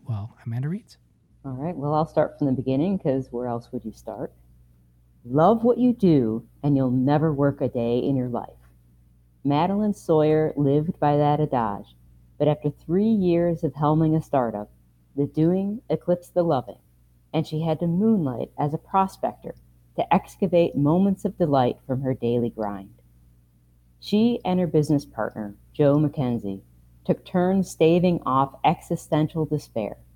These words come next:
Speaker 2: by reminding each other that the shit work overflowing their inboxes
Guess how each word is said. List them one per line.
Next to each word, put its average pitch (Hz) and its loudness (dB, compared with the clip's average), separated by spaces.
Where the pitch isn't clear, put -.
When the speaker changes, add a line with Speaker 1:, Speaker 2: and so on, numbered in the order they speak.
Speaker 2:
by 151 4
reminding 190 2
each 180 -2
other 139 0
that 151 -4
the 185 0
shit - -2
work - -4
overflowing 190 0
their 165 0
inboxes 113 -4